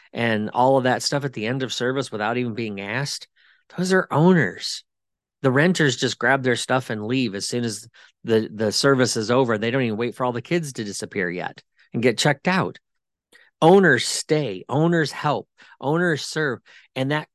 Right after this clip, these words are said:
culture is, starts when you give people that opportunity to do those things.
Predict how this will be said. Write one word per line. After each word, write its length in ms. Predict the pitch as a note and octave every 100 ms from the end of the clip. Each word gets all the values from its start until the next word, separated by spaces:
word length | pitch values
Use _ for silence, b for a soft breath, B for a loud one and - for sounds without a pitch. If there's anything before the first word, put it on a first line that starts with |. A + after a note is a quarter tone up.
| -
culture 640 | - F3+ G3 - - A#2+
is, 140 | A2+
starts 600 | - - E3 E3 A2+ - - b b
when 280 | A#2+ B2 A#2+
you 320 | B2+ F3 G3
give 380 | B2+ D3+ C#3 -
people 400 | A2+ G2+ G2+ G2
that 260 | G#2+ G2+ - -
opportunity 880 | A#2+ A#2 A2 - F3 G3+ A#2 F#2
to 160 | E2+ G2+
do 240 | G2 G2
those 240 | F2+ E2+ -
things. 300 | E2 E2+